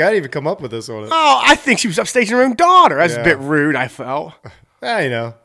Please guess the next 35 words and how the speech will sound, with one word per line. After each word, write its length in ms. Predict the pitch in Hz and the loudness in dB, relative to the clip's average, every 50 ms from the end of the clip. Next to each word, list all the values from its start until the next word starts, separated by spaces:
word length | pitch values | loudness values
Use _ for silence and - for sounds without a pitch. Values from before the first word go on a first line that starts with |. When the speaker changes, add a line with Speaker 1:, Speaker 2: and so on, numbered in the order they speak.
| _ _ _ _ _ _ _ _ _ _ | _ _ _ _ _ _ _ _ _ _
Speaker 2:
I 160 | - 131 127 120 | -14 -12 -10 -8
don't 80 | 117 | -8
Speaker 1:
That's, 140 | 151 156 113 | -8 -8 -8
Speaker 2:
know. 100 | 107 135 | -8 -2
Speaker 1:
diva's 300 | 135 170 180 170 160 139 143 | 2 2 2 2 0 -4 -6
gonna 140 | 156 143 | -6 -6
be 140 | 135 135 135 | -4 -4 -4
a 60 | 127 | -4
diva. 340 | 113 127 135 127 107 110 107 | -4 -4 -6 -6 -6 -8 -4
Speaker 2:
That 200 | 127 156 175 214 240 | 0 2 4 4 4
was 120 | 233 226 | 2 0
a 60 | 269 | -2
diva. 300 | 214 202 269 269 247 196 - | -6 -4 -4 -2 0 0 2
Speaker 1:
But 40 | |
it 60 | 254 269 | 0 0
was 100 | 226 190 | 0 0
good. 160 | 180 196 196 | 0 0 0
I 140 | 196 190 202 | 0 -2 -4
thought 140 | 202 214 185 | -2 -2 -2
it 60 | 175 | -2
was 120 | 160 - | -2 -4
a 40 | 156 | 0
Speaker 2:
We 100 | 165 208 | 2 4
Speaker 1:
good 60 | 214 | 4
Speaker 2:
didn't 80 | 208 208 | 4 4
even 80 | 196 165 | 4 4
say 120 | - 214 | 4 6
Speaker 1:
halftime. 60 | 214 220 | 6 6
Speaker 2:
anything 160 | 277 294 240 | 6 4 4
about 140 | 175 170 147 | 2 0 0
Shakira. 440 | - - - 226 262 233 196 196 190 | -2 -6 -6 -4 -2 -2 -2 -2 -4
Speaker 1:
That 60 | 180 | -4
was 40 | 170 | -6
Speaker 2:
Yeah. 240 | 160 165 196 233 214 | -4 -4 -4 -4 -6
Speaker 1:
good. 100 | - - | -10 -12